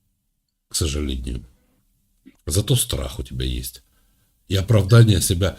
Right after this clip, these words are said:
А как же ж я бедный зарабатывать буду? А как же другие зарабатывают? Как зарабатывают люди, которые жили в Крыму, которым пришлось выехать?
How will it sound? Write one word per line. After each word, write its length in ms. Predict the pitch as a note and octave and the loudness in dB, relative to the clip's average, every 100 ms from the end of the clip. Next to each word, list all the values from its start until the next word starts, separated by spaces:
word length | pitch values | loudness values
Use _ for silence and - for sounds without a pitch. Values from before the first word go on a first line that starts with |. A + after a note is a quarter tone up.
| - | -6
А 100 | E2+ | -2
как 220 | E3+ C3 | 2 4
же 100 | A2+ | 2
ж 100 | - | 2
я 60 | G#2 | 0
бедный 400 | F2+ A#2+ G2+ F2+ | 6 6 6 2
зарабатывать 640 | F#2 F2+ D2+ D2 C#2 C2 | 0 -2 -2 -4 -4 -4
буду? 160 | B1+ - | -4 -6
А 20 | |
как 160 | C#3+ C#3+ | -4 -2
же 100 | C3+ | 0
другие 380 | C3+ D3+ C#3 F2 | 0 2 2 2
зарабатывают? 500 | D#2+ C#2 C2 - - _ - | 0 -4 -6 -10 -16 _ -4
Как 180 | C3+ | 2
зарабатывают 580 | B2+ D3 D3+ C3 C#3+ B2 | 4 4 4 6 6 6
люди, 220 | C#3+ C3+ | 4 4
которые 320 | B2+ B2 C3 G2+ | 4 4 6 6
жили 260 | G#2+ G2+ | 6 2
в 100 | G2+ | 2
Крыму, 320 | - F#2+ F2+ | -2 -2 -2
которым 360 | D#2+ F#2 G2 F#2 | -4 -2 -2 -2
пришлось 340 | G#2 G#2+ G2 | -2 -2 -2
выехать? 420 | E2+ E2+ D#2+ C#2 | -2 -4 -4 -8